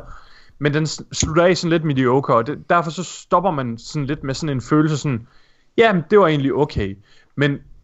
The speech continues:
selve questen, da den kom, og i de der første dage, hvor den var ude, altså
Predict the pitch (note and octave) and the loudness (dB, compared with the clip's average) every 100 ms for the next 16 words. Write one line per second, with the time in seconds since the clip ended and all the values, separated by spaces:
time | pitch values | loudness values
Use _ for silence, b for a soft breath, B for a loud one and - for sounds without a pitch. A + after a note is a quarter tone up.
0 | _ _ - - - G3+ G#3 - F#3+ G3 | _ _ -14 -2 2 2 2 0 0 0
1 | C#3 A2+ A#2 A2+ A#2 - G3 F#3+ b b | -4 -4 -4 -4 -6 0 0 0 b b
2 | b b - C#3 - - - B2+ E3 E3 | b b -2 0 0 -2 -6 -2 4 4
3 | B2 - F3+ - A#2+ C#3 E3 D#3 A2+ A2+ | 4 0 -2 -4 -6 -2 0 0 2 0
4 | C#3 E3 B2+ A2+ | 2 2 2 0